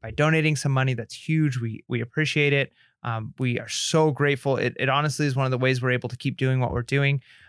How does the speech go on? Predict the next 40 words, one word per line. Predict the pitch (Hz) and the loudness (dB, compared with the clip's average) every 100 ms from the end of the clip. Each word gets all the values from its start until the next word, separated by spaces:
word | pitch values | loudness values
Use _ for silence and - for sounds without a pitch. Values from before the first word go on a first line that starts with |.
| _ | _
Uh, | 120 113 | -6 -2
but | - 170 - _ _ _ _ | 0 0 -2 _ _ _ _
a | 160 | -2
bigger | 131 127 226 254 233 | 0 2 2 4 4
way | 180 151 143 | 6 6 4
that | 147 | 0
you | 147 170 | -2 0
can | 180 | 2
help | 147 156 139 | 4 2 4
us | 135 131 - | 2 0 -4
is | 139 | -2
by | 139 135 | -2 -2
getting | 127 160 160 | -2 0 2
the | 147 | 2
word | 127 120 | 2 2
out. | 110 - _ _ _ | 0 -6 _ _ _
And | 147 151 147 131 | -2 0 2 0
the | 139 | -2
two | - 233 240 | 0 0 2
ways | 190 160 156 151 - - | 4 6 4 2 -4 -6
that | 139 127 - - | 0 0 -2 -4
kind | 170 175 | 0 0
of, | 156 | 0
you | 135 180 | 4 6
know, | 202 196 185 | 6 6 4
if | - | 4
you're | 170 | 4
on | 185 180 | 4 4
eBay, | 165 165 165 160 | 2 2 4 4
you're | 147 | 4
on | 160 160 160 | 4 4 2
Amazon, | 151 151 143 147 143 139 | 2 2 4 4 2 0
algorithms | 139 147 147 151 143 143 123 | 0 0 2 2 2 0 0
are | 123 | -2
huge. | 110 - - - 151 160 135 117 - - - _ | -4 -10 -20 -2 4 6 6 2 -6 -14 -20 _
So | - 156 147 - | 2 4 4 0
for | - 151 - | -2 -2 2
us, | 214 175 170 - - - - | 4 4 0 -6 -14 -20 -4
it's | 156 147 - | 0 0 -2
the | 143 | -8